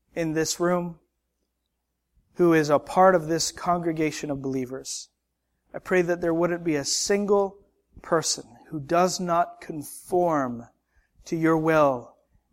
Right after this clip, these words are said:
and obey your commandment. I pray, Father, that on the day that we stand before your judgment seat,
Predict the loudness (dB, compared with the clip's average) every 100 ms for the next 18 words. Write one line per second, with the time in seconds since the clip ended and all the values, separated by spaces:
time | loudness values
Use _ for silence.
0 | -8 -2 -2 -2 -2 0 -2 -4 -10 -18
1 | -10 -8 -8 -10 -8 -8 -10 -18 _ _
2 | _ _ _ _ _ -6 -4 0 2 2
3 | 4 8 8 6 0 0 0 -2 -12 _
4 | _ _ _ _ -6 -2 0 0 2 2
5 | 2 0 -2 -4 -6 -6 -2 -2 -2 -4
6 | -8 -12 _ _ _ _ _ _ _ -10
7 | -8 0 2 2 0 -2 0 -2 -2 -10
8 | -8 -8 -8 -12 _